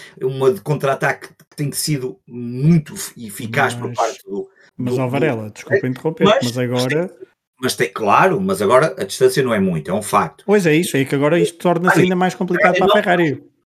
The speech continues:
Speaker 1: vai distinguir, eu percebo isso, como é óbvio, e, e não, e não tem que distinguir, no, nesse sentido não tem que distinguir, porque
Speaker 2: Mas
Speaker 1: eles
Speaker 2: achas
Speaker 1: estão
Speaker 2: que
Speaker 1: muito
Speaker 2: isto,
Speaker 1: próximos.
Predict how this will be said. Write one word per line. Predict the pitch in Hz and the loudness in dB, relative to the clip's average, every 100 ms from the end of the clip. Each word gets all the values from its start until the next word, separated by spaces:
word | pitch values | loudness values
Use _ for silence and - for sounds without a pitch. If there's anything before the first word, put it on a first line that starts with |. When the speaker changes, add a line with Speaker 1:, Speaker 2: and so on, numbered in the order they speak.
| - | -8
Speaker 1:
vai | 226 | -6
distinguir, | - - 107 180 170 | -4 -6 0 2 4
eu | 104 | 2
percebo | - 175 156 127 | -2 -6 -4 -2
isso, | 196 - | -2 -4
como | - 90 | -4 -2
é | |
óbvio, | 82 143 170 101 82 | 0 2 0 -2 -4
e, | 82 80 80 - - - | -6 -8 -10 -14 -20 -12
e | |
não, | 95 104 | -8 -8
e | 104 | -6
não | 104 113 | -6 -2
tem | 107 160 | 2 2
que | - | 0
distinguir, | - 120 98 147 190 113 | -4 -4 0 4 6 4
no, | 92 87 | -2 -4
nesse | 92 95 101 98 | -2 0 2 0
sentido | 117 113 143 143 | -2 -4 -2 -2
não | 139 | 0
tem | 151 | -2
que | |
distinguir, | 143 - 156 190 247 - - - | -2 -2 2 2 2 -10 -20 -10
porque | 214 123 | -6 0
Speaker 2:
Mas | 123 | 2
Speaker 1:
eles | |
Speaker 2:
achas | |
Speaker 1:
estão | 165 131 | 4 4
Speaker 2:
que | 139 | 4
Speaker 1:
muito | 147 | 2
Speaker 2:
isto, | - 170 | 2 0
Speaker 1:
próximos. | 196 - | 0 -4